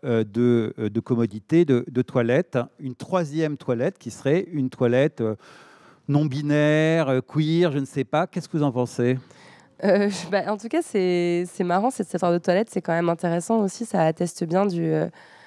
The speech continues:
Speaker 2: de cette volonté de... de, c'est très symbolique en fait, les, le, les panneaux des toilettes. Euh,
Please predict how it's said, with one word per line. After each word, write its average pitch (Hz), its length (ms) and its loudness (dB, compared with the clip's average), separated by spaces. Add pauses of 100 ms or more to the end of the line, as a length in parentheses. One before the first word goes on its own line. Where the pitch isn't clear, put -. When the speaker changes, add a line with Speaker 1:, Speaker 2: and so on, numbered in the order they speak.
(360)
Speaker 2:
de 185 40 -4
cette 175 220 -2
volonté 175 480 2
de... 175 180 0
de, 160 640 0 (640)
c'est - 180 -6
très 262 180 0
symbolique 202 560 -2
en 170 60 -6
fait, 170 200 -10 (220)
les, 165 200 2
le, 165 120 2
les 170 160 2
panneaux 175 320 0
des 175 120 0
toilettes. 170 560 -4 (440)
Euh, 160 500 2